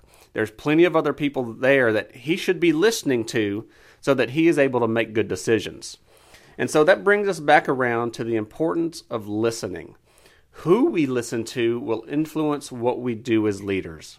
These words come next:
And also, the information that we get will influence what we do as leaders. So again, it is critical that we create the pathways for information to flow, and then we need to take advantage of that information.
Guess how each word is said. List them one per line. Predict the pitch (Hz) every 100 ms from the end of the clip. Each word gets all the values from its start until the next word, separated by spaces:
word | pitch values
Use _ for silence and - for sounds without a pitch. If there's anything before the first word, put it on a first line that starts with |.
| _
And | 117 107
also, | 135 151 165 175 156 160 - - _ _
the | 131 156
information | 170 180 151 151 151 131
that | 127 123
we | 117
get | 104 131 160 156 -
will | 123 -
influence | 147 160 156 131 110 104 - - _
what | 104 104 -
we | 107 101
do | 92 98 92
as | 82
leaders. | 95 87 - - - _
So | - 139 147
again, | 135 113 98 98 - _ _ _ -
it | 117
is | 113
critical | - 202 202 190 175
that | 143 135
we | 139
create | - 135 131 151 151
the |
pathways | 147 165 156 160 131 110 110
for | - 113
information | 131 135 143 131 131 143
to | 143
flow, | - 151 107 98 98 - _ _ _
and | - 113
then | 117 135
we | 135
need | 127 127
to |
take | 113 127 120
advantage | 107 104 104 101 98
of | 92
that | 92
information. | 92 92 92 87 - -